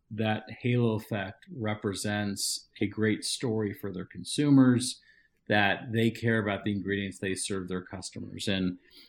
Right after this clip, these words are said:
um, we're, we're built to scale. We've got, um, a small but mighty team that can do a lot, and we're con-, we're growing quickly.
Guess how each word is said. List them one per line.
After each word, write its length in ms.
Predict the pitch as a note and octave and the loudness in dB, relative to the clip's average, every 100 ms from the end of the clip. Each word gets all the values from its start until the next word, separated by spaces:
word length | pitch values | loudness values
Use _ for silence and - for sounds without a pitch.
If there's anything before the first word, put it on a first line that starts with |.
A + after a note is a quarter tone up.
| _ G#2+ | _ -4
um, 400 | F#2+ E2 D#2+ - - | -2 0 -2 -6 -2
we're, 220 | G#2+ G#2 G#2 - | 2 2 0 2
we're 100 | A#2+ | 2
built 340 | G#2+ A#2 A2+ G#2+ | 6 4 4 0
to 80 | |
scale. 640 | G2+ - A2 A2 B2 B2+ A#2+ | -4 -2 0 2 2 2 2
We've 220 | G2+ F#2+ | 0 0
got, 380 | F#2 F#2+ F#2 - _ _ _ G2+ | 0 0 -2 -4 _ _ _ -10
um, 340 | F2 F2 F2+ - _ _ _ _ _ - | -8 -8 -10 -16 _ _ _ _ _ -6
a 80 | A2 | -4
small 480 | - A2+ A2+ A#2 A2+ | 2 6 8 8 6
but 180 | A2+ | 4
mighty 340 | A2 A2 A2+ A2 | 4 4 2 0
team 640 | A2 A2 A2 B2 C3+ C3 | 0 2 4 4 4 0
that 360 | G2+ G2 F2 - | -2 0 -2 -2
can 160 | G#2 | -2
do 240 | F#2+ G2+ G2+ | 0 0 0
a 20 | |
lot, 320 | F#2+ F#2 A#2 | 0 0 0
and 140 | A2+ F2+ | 0 -4
we're 120 | F#2 | -6
con-, 280 | - F#2 - | -6 -8 -6
we're 100 | G#2 | -8
growing 520 | G2+ G#2 G#2 G#2+ G2+ | -4 -2 0 0 0
quickly. 640 | F#2+ - A2+ C3+ C#3 D3 | -4 -4 -4 0 0 0